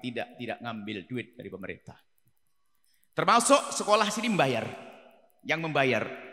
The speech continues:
Dan memang untuk kebutuhan mereka. Karena apa? Di sini tidak mengambil dana bos. Al-Bahjah tidak ngambil dana bos. Karena, "Ong, bapaknya bayar kok. Bagaimana saya ngambil dana bos? Ini bagaimana?" Kan begitu, saya harus mikir dong.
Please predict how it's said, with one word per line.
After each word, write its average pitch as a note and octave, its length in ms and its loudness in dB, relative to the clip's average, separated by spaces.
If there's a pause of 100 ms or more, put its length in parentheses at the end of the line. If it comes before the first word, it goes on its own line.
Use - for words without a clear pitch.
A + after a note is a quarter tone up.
(100)
Dan D#3+ 160 0
memang G3 320 -2
untuk E3 160 -2
kebutuhan D3 300 0
mereka. B2 260 0
Karena F3 320 0
apa? - 400 -2
Di D#3 160 0
sini F3 480 -2
tidak D#3+ 320 0
mengambil D3 480 -2
dana B2 240 0
bos. - 480 -6 (1400)
Al-Bahjah D#3+ 480 4
tidak D#3 240 2
ngambil E3 240 0
dana C#3 160 0
bos. - 560 -8 (320)
Karena, F#3 560 2
"Ong, F3+ 240 0
bapaknya D#3+ 400 4
bayar D3 480 2
kok. - 160 0 (560)
Bagaimana D#3+ 400 4
saya C3 200 0
ngambil B2 200 4
dana A#2+ 160 2
bos? C#3+ 300 -2
Ini D#4 80 -4
bagaimana?" F3+ 500 0
Kan E4 160 2
begitu, C#4 240 2
saya A#3 160 2
harus A3 140 0
mikir G#3+ 260 0
dong. C#3 320 -2